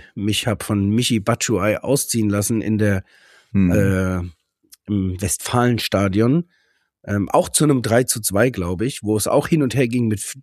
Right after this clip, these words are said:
Speaker 1: die Führung, wir Führung, dann wieder die Fü-, wir Führung, dann die Führung, keine Ahnung. Genau der gleiche Scheiß jetzt bei uns auch. Ähm, am Ende hat mich das Spiel aber mit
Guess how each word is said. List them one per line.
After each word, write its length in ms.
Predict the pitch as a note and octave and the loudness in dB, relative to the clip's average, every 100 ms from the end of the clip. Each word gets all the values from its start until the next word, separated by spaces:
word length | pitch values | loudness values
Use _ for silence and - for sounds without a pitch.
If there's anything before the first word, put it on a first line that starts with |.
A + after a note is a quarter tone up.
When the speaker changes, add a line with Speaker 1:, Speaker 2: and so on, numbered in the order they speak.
| - | -2
Speaker 1:
die 120 | D3+ | -2
Führung, 480 | - C#3 A#2 A#2 A#2+ | 0 0 2 0 2
wir 220 | C#3+ D3 | 2 0
Führung, 560 | - B2 A#2+ A2+ A2 G#2 | 0 -2 0 0 0 0
dann 240 | A2+ A2+ A2 | 0 0 0
wieder 180 | A#2 | -2
die 240 | G#2 C#3 C3+ G2+ | 0 -2 -4 -4
Fü-, 220 | B2+ G#2 | -4 -4
wir 240 | B2 D3 C#3+ | 0 0 0
Führung, 300 | C#3 A#2+ A2+ | -2 -4 -2
dann 200 | A#2 A2+ | -2 0
die 140 | D3+ | -4
Führung, 280 | - A#2 G#2+ | 0 0 0
keine 200 | A2 F2 | -2 -4
Ahnung. 220 | B2 A#2 _ _ _ _ - | -4 -4 _ _ _ _ -2
Genau 220 | A2+ A2+ | 2 4
der 100 | G#2+ | 4
gleiche 260 | A2 G2+ | 2 0
Scheiß 240 | G2 A2+ A2 | 0 0 2
jetzt 180 | A2 - | -2 -2
bei 100 | D#2+ | -4
uns 180 | F#2+ - | -4 0
auch. 300 | D3 - _ _ _ _ _ _ _ _ _ _ _ _ | 0 0 _ _ _ _ _ _ _ _ _ _ _ _
Ähm, 680 | G#2 G#2 G2 G2 F2+ E2+ F2 _ _ - | -4 0 0 0 -2 -4 -10 _ _ -4
am 140 | A2 | 2
Ende 200 | B2+ B2 | 2 4
hat 120 | A2+ A#2+ | 2 0
mich 100 | - | -2
das 120 | G2 | -4
Spiel 280 | - A2+ F2 | -2 -2 0
aber 240 | G2 G2+ | 0 2
mit 420 | G2 F#2 - - | 0 -2 -6 -18